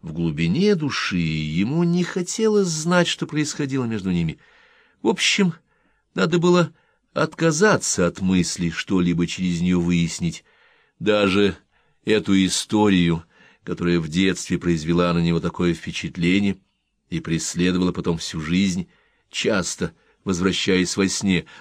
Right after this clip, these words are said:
о том, как отец встал в три часа ночи и пошел смотреть казнь знаменитого преступника,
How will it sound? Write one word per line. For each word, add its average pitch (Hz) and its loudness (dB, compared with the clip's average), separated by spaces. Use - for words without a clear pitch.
о 113 -2
том, 127 0
как 143 -2
отец 151 -2
встал 143 0
в 139 -6
три 147 -4
часа 139 -2
ночи 135 0
и 110 -2
пошел 151 2
смотреть 143 0
казнь 127 2
знаменитого 113 2
преступника, 170 -4